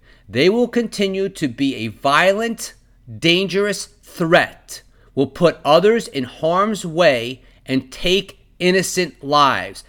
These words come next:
They should not be released. Reagan-Tokes Act. Choices and consequences. Follow the rules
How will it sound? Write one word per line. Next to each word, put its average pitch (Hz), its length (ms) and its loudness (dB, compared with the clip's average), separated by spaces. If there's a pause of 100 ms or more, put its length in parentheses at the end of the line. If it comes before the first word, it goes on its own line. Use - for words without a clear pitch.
(120)
They 151 240 2
should 151 240 -4
not 160 580 -2
be 170 460 -2
released. 147 960 -4 (2500)
Reagan-Tokes 135 680 -4
Act. - 440 -8 (960)
Choices 156 480 -2
and 160 120 -6
consequences. - 1080 -10 (1300)
Follow 160 420 2
the 214 120 -4
rules 180 680 0